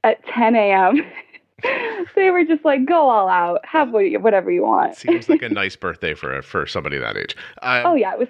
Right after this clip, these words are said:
Speaker 1: fun.
Speaker 2: do you know, and this isn't funny, but you are now the second person on the podcast who's been kidnapped. Yours wasn't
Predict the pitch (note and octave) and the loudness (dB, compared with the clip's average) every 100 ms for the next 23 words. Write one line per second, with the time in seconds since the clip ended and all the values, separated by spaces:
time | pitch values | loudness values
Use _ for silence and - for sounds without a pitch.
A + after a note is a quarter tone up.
0 | - - - A#3+ E3 D#3+ F#3 F3 A#2 - | -6 -6 -6 -8 -6 -4 -2 -4 -6 -8
1 | A#2+ A#2+ C3 A#2+ G#2 E3+ D3+ G2 - A#2+ | -10 -10 -10 -12 -10 -8 -6 -8 -8 -6
2 | A#2+ A2 G#2+ F#2+ - C3+ A#2+ G#2 F2+ G2+ | -4 -2 -4 -6 -6 -4 -4 -4 -6 -6
3 | F2+ F2 F2+ E2+ F#2 F2 - A#2 - G#2 | -8 -6 -4 -2 -4 -6 -4 -6 -4 -4
4 | D#3 C#3+ F#2+ - B2 C#3+ C3 A#2+ A2 G2 | -2 -2 -2 -4 0 0 0 0 -2 -4